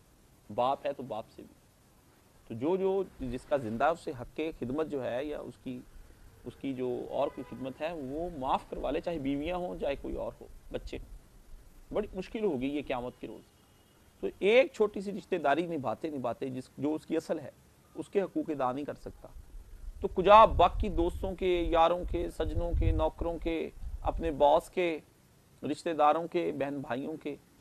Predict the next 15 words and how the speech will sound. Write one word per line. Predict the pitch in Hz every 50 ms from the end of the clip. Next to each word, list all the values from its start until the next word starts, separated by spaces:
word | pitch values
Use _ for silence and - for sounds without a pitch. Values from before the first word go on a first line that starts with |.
| - - - - - - -
सबके | - - - - - - - -
हकूक | 220 - - 160 151 - 170
अदा | 147 135 135
करने, | 131 - 131 117 120 123
इस | 143 147 - 147
माशरे | 143 139 143 147 - 175 165 165
के, | 151 - 156 156 156
सोसाइटी | - 151 139 156 143 147 147 - 170 160
के, | - 170 151
जिस | 147 143 - -
मुल्क | 151 165 190 -
में | 170 170
रहता | 156 151 151 - 165
है | 160 156
उनके, | 165 180 190 - 214 196 170 156